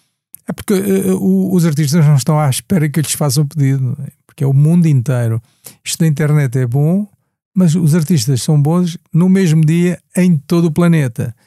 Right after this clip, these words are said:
E todos querem no mesmo fim de semana. Só há quatro fins de semana ainda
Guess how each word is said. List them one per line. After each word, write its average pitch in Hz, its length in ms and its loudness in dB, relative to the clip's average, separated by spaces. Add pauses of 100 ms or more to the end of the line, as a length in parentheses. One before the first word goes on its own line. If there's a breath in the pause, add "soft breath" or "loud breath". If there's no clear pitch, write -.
(120)
E 170 80 0
todos 175 260 -2
querem 151 240 0
no 147 80 2
mesmo 160 240 2
fim 160 140 0
de 147 80 -2
semana. 165 260 0
Só 180 140 0
há 165 80 -2
quatro 180 260 -4
fins 180 180 0
de - 40 -4
semana 165 240 0
ainda 156 480 2